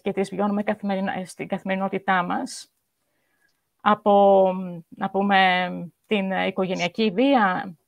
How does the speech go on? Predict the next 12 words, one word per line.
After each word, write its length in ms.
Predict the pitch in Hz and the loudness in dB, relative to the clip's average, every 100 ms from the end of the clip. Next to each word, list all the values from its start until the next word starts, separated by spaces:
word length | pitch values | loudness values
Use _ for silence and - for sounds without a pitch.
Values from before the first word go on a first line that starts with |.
| _ _ _ _ _ | _ _ _ _ _
την 160 | - 202 | -4 0
ενδο-, 240 | 202 185 | 0 0
ενδοοικογενειακή 920 | - 202 190 185 185 175 175 175 240 254 | 0 2 2 0 -2 -2 -4 -2 -2 0
βία, 320 | 285 254 - | 2 2 2
να 120 | 185 | 0
πούμε 260 | 220 208 208 | -2 -2 -2
την 180 | 202 | -4
πολιτική 600 | - 175 170 170 - 233 | -2 -2 -2 -6 -4 -2
βία, 420 | 240 277 277 196 185 | 2 2 4 2 0
την 100 | 185 | -2
κρατική 520 | 175 170 170 - 240 | -2 -2 -4 -2 -2
βία, 520 | 233 285 220 175 165 | 2 2 2 -2 -6